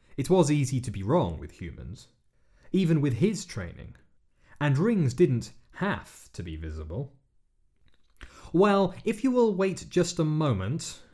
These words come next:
I will confirm the appointment and see you to the account manager's office." He slid off his high chair and walked past the family. He turned to the adult wizard and witch.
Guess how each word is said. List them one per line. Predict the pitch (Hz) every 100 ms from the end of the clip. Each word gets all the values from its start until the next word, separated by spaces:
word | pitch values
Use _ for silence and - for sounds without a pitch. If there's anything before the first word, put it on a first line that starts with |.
| _ - _ - -
I | 190
will | 202
confirm | 190 190 185 - 226 214
the | 208
appointment | 185 - 165 113 131 - -
and | 156
see | - 196
you | 180 180
to | -
the | 175
account | 180 - 180 170
manager's | 180 175 170 175 -
office." | 185 185 - 95 - - - _ _ _ _ _ _ _ _ _
He | - 208
slid | 220 175 110
off | 101
his | 120 -
high | - 104
chair | 98 - 107 85 82 95
and | 101
walked | 104 107 - -
past | - 110 87 -
the | -
family. | - 95 85 85 82 _ _ _ _ _ _ _ -
He | 175
turned | 165 208 170 135
to | -
the | 135 139
adult | 143 135 123 120
wizard | 120 113 104
and | 98 98
witch. | 107 92 - -